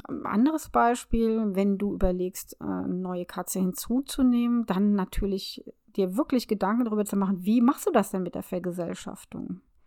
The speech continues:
Passt die Katze? Wie führe ich die beiden zusammen? Wenn du zum Beispiel weißt, ja,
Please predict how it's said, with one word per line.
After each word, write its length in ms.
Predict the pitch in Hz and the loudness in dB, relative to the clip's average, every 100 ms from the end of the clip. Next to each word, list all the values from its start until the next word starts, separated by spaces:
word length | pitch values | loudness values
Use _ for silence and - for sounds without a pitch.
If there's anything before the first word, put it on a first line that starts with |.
| _ - _ | _ -20 _
Passt 280 | - 262 - | 2 2 2
die 80 | 240 | -2
Katze? 600 | - 175 - - - 202 - _ - - _ _ - | 0 -4 -4 -10 -8 -10 -14 _ -20 -20 _ _ -2
Wie 160 | 214 | -2
führe 280 | - 247 240 | 0 0 0
ich 80 | - | 0
die 100 | 226 | 2
beiden 320 | 214 226 226 | 6 6 4
zusammen? 640 | - 214 214 254 220 180 - _ _ _ _ _ _ _ _ _ _ 277 | 0 0 4 6 6 2 -6 _ _ _ _ _ _ _ _ _ _ -12
Wenn 300 | 196 208 196 | -2 2 2
du 80 | |
zum 180 | 185 196 | 2 2
Beispiel 320 | 190 - 180 | 2 0 -4
weißt, 360 | 170 196 233 - | 0 -2 -2 -4
ja, 320 | 190 196 202 | -2 0 -2